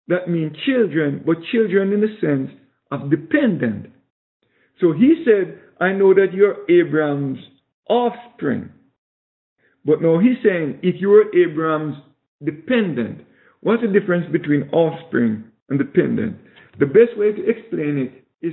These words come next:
to look at the time when we pay our taxes. You can have children that you cannot claim on your taxes when it comes to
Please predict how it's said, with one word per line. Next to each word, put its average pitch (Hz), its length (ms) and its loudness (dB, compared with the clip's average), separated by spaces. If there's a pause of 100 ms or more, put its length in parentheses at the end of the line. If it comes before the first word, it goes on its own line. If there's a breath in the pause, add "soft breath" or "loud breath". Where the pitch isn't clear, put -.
to 170 60 -4
look 156 240 -6
at - 140 -12
the 156 180 -18
time 156 300 -8
when 147 160 -6
we 147 80 -6
pay 143 200 -10
our 127 240 -6
taxes. - 560 -12 (880)
You 233 180 0
can 277 180 0
have 202 340 -2
children 151 640 -4 (440)
that 160 160 -4
you 185 80 -4
cannot 160 480 -8
claim 180 360 -6
on 160 120 -8
your 160 100 -8
taxes 120 680 -12 (1400)
when 156 120 -6
it 156 100 -8
comes 143 340 -8
to 131 440 -6